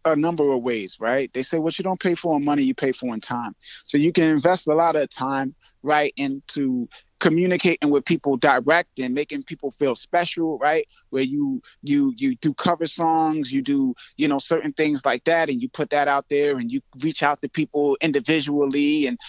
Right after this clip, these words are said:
you know, and, and, and have these conversations with them. They say something nice, and you say something back, like, "Oh, thank you, appreciate you," and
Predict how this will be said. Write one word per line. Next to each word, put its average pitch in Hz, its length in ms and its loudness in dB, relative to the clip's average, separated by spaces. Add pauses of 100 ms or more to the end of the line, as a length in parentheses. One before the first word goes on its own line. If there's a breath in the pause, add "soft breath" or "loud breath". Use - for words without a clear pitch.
(120)
you 156 120 2
know, 135 280 0
and, 110 260 -6
and, 120 180 -4
and 117 160 -2
have 151 220 4
these 147 160 -2
conversations 143 680 -2
with 143 140 -2
them. 147 260 0
They 131 160 0
say 143 180 -2
something 127 320 -2
nice, 151 380 0
and 120 80 -4
you 131 100 -2
say 135 180 -2
something 135 380 -4
back, 160 320 2
like, 160 140 -2
"Oh, 180 240 0
thank 175 220 -8
you, 170 160 0
appreciate 165 600 -6
you," 160 140 2
and 135 140 0